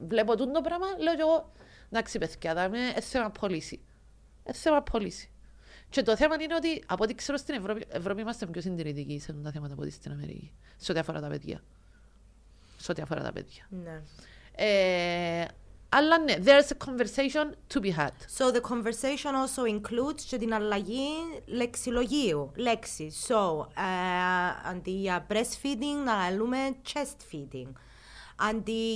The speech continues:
Speaker 2: για pregnant women, να λέμε
Speaker 1: Pregnant people.
Speaker 2: pregnant people, a person
Speaker 1: Ή
Speaker 2: who can birth.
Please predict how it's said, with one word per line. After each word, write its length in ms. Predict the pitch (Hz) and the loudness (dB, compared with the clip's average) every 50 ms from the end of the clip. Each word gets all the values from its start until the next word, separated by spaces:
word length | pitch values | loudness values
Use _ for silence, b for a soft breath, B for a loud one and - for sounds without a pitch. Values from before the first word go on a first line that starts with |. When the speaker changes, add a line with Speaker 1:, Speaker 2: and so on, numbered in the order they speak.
| 202 | -2
Speaker 2:
για 220 | - 220 208 202 202 196 196 190 185 185 180 180 180 180 175 175 175 170 160 160 165 143 - - - - 151 - - | 0 0 2 4 4 4 4 4 4 4 2 2 2 2 0 0 0 0 -2 -4 -4 -6 -8 -12 -12 -14 -14 -12 -6
pregnant 300 | - 240 202 - 226 202 190 185 220 208 | -6 -4 -2 -2 -2 -2 -2 -2 -2 0
women, 560 | 220 262 277 294 320 320 320 339 370 403 403 381 - b b b b b b b b b b b | 2 2 2 4 4 4 4 4 2 0 -2 -4 -8 b b b b b b b b b b b
να 300 | b 220 240 226 226 220 | b 2 4 4 6 4
λέμε 240 | 220 233 247 254 269 277 277 277 285 269 | 4 4 2 0 0 -2 -2 -4 -4 -2
Speaker 1:
Pregnant 340 | 240 247 240 240 247 240 233 - - | -4 -4 -4 -6 -8 -8 -8 -10 -8
people. 100 | - 370 | -6 -2
Speaker 2:
pregnant 400 | 277 247 240 247 262 262 254 254 - - | 0 0 0 0 0 -2 -2 -4 -4 -2
people, 600 | 311 302 285 302 - - 185 143 135 131 127 123 - - - | -2 -2 -2 -4 -4 -4 -4 -2 -2 -4 -8 -10 -12 -16 -16
a 40 | - - 202 | -10 -4 0
person 120 | 208 208 | 0 2
Speaker 1:
Ή 220 | 233 247 254 247 - 214 | 4 4 4 4 4 2
Speaker 2:
who 80 | 262 - - | 2 0 2
can 180 | - 254 233 220 - - - | 4 4 4 2 -2 2 6
birth. 500 | 262 262 247 226 190 156 147 143 - | 10 10 10 10 10 8 4 2 -2